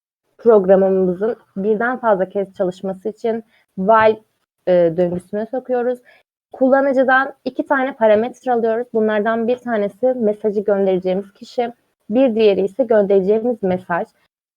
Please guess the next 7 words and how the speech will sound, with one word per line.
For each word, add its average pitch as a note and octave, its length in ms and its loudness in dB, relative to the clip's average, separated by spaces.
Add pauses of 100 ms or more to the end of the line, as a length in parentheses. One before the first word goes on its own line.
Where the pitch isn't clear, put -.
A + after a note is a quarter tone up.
(140)
Ee, G3+ 240 8
bunları C4+ 420 2
gerçekleştirirken D4 1120 -4
Textbell B3+ 560 -2
adındaki G3+ 800 -2
api'yi G#3 440 0
kullanacağız. G3+ 640 -4